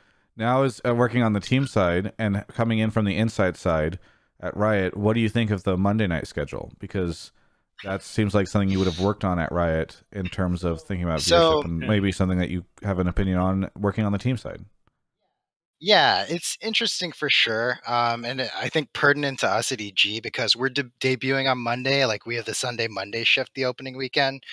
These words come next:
Speaker 2: Um, I think there are a couple things to it. I think, like, I really like that the L C S is taking a big bet on, like, a new, like, fan ritual, like, something you can buy into. Like, if you remember back in the day, like, football never used to be on Monday nights, and, like, they created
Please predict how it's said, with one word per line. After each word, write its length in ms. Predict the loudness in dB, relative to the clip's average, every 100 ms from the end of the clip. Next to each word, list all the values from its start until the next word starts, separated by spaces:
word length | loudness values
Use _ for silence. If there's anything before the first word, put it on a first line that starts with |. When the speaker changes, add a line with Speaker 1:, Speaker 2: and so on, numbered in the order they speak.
| -14 -14 -14 0
Speaker 2:
Um, 500 | 4 6 6 4 -4 _ _
I 80 | -2
think 500 | 0 -2 -2 -6 -8 -12 -20 _
there 80 | 2
are 20 |
a 40 | 4
couple 260 | 2 2
things 260 | -2 -6 -6
to 180 | -6 -6
it. 120 | -8 -8
I 100 | -8
think, 380 | -6 -2 -2 0
like, 180 | -2 0
I 60 | -2
really 360 | 0 2 4
like 360 | 4 2 0 -2
that 220 | -4 -4
the 140 | -6 -8
L 160 | -6
C 180 | -6 -6
S 220 | -6 -6
is 120 | -6 -6
taking 380 | -6 -6 -8
a 60 | -14
big 320 | -10 -10 -10 _ -4
bet 240 | -2 -2 -6
on, 240 | -12 -12 -8
like, 200 | -8 -10 -14 -16 -16 -18 _
a 120 | -12
new, 500 | -6 -4 -2 -2 -2
like, 200 | -2 -4
fan 400 | -6 -6 -6 -6
ritual, 440 | -8 -4 -2 0 0
like, 140 | -2
something 300 | -4 -4 -6
you 60 | -10
can 140 | -12
buy 280 | -4 0 0
into. 540 | -2 -6 -8 -6 -4 -2
Like, 300 | -2 -4 -8 -18 -18 -10
if 60 |
you 60 | -4
remember 260 | -2 -4 0
back 280 | 0 0
in 40 | -4
the 80 | -8
day, 220 | -6 -4
like, 180 | -4 -4
football 400 | -4 0 0 0
never 220 | -2 -4
used 180 | -6 -6
to 60 |
be 120 | -6 -10
on 120 | -8
Monday 300 | -8 -6 -4
nights, 360 | -2 -2 -4 -8
and, 60 |
like, 160 | -8 -6
they 120 | -8 -8
created 340 | -8 -6